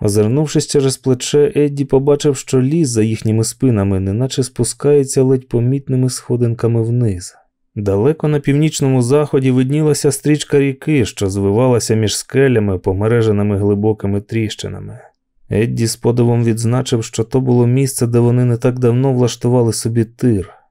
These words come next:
Тепер його майже поглинуло марево сонного літнього полудня. «Гей, хлопче, обережніше!» — різко гукнула Сюзанна.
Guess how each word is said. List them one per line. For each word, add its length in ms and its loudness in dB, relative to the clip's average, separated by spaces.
Тепер 460 -4
його 260 2
майже 380 0
поглинуло 640 2
марево 500 0
сонного 680 -2
літнього 560 -2
полудня. 760 -2
«Гей, 360 4
хлопче, 520 -2
обережніше!» — 840 0
різко 440 0
гукнула 400 0
Сюзанна. 680 -4